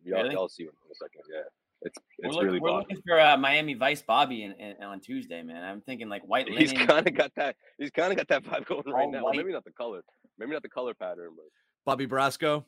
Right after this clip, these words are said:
Speaker 3: yeah, heading down to
Speaker 2: Yeah.
Speaker 3: Miami.
Speaker 2: Just the mustache, you know, maybe a little fedora, you know?
Speaker 1: We have to give him, get him S P F something. One of
Speaker 2: Mister
Speaker 1: those,
Speaker 2: three oh five.
Speaker 1: one of those strong S P Fs out there.
Speaker 2: Yeah, we gotta, we gotta get something going for that.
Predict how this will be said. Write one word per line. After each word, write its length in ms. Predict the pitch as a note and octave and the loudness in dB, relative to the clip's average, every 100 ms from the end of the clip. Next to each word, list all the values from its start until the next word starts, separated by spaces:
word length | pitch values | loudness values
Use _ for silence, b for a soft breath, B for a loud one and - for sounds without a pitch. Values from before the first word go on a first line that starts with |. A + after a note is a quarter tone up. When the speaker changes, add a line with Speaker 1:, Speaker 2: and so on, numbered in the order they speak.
| _ - | _ -4
Speaker 3:
yeah, 280 | A#2+ B2 B2 - | -2 -2 -4 -12
heading 220 | B2+ B2+ | -10 -8
down 140 | B2+ | -8
to 60 | B2 | -6
Speaker 2:
Yeah. 60 | |
Speaker 3:
Miami. 460 | B2+ B2+ C3 C3+ B2+ _ _ _ _ - | -6 -8 -8 -8 -12 _ _ _ _ -20
Speaker 2:
Just 160 | A#2+ | -12
the 60 | C3+ | -6
mustache, 720 | A2+ B2 B2 C#3 C3+ C3+ - A#2+ | -4 -4 0 2 4 2 -2 -10
you 60 | |
know, 140 | A#2 A2+ | -8 -8
maybe 220 | A#2+ C3 | -6 -6
a 60 | |
little 200 | A#2+ B2 | -4 -6
fedora, 600 | A#2 G2+ G#2 A#2+ B2+ B2 - _ _ _ _ _ _ _ _ - | -8 -8 -4 0 0 -2 -6 _ _ _ _ _ _ _ _ -16
you 80 | G2+ | -12
know? 140 | A2 | -8
Speaker 1:
We 60 | B2 | -6
have 80 | A2 | -6
to 80 | |
give 180 | G#2+ A2+ | -4 -2
him, 240 | G#2+ G2+ F#2+ - - B2+ | -4 -6 -12 -20 -18 -6
get 120 | A#2 | -4
him 80 | G#2+ | -4
S 140 | A2 A#2 | -6 -8
P 180 | B2 A#2 | -6 -6
F 120 | G#2+ | -6
something. 400 | - A#2+ A2 F2+ - _ | -6 -10 -8 -14 -20 _
One 120 | A2 | -8
of 60 | A2+ | -6
Speaker 2:
Mister 140 | A#2 | -4
Speaker 1:
those, 80 | G2+ | -6
Speaker 2:
three 180 | B2+ D3 | -4 -2
oh 120 | C#3+ | -2
five. 480 | - B2 C3+ C#3 C#3 C3 | -2 2 4 4 0 -6
Speaker 1:
one 80 | B2+ | -4
of 40 | |
those 220 | C3 - | -2 -4
strong 360 | - B2+ B2+ A2+ | 0 4 4 4
S 120 | A2+ | -2
P 140 | A2+ A2 | -6 -6
Fs 160 | - | -6
out 160 | F2+ F2 | -8 -10
there. 200 | F2 E2+ _ _ _ _ _ _ _ _ _ _ _ _ _ _ _ | -16 -18 _ _ _ _ _ _ _ _ _ _ _ _ _ _ _
Speaker 2:
Yeah, 320 | F2 D#2+ E2 | -16 -12 -12
we 120 | E2+ | -14
gotta, 120 | F2+ E2 | -16 -16
we 160 | E2 | -16
gotta 220 | F2 F2 | -14 -16
get 140 | D#2 - | -18 -20
something 240 | E2+ - - | -20 -20 -20
going 160 | D#2+ D#2 | -20 -20
for 80 | D#2+ | -18
that. 200 | D#2 | -18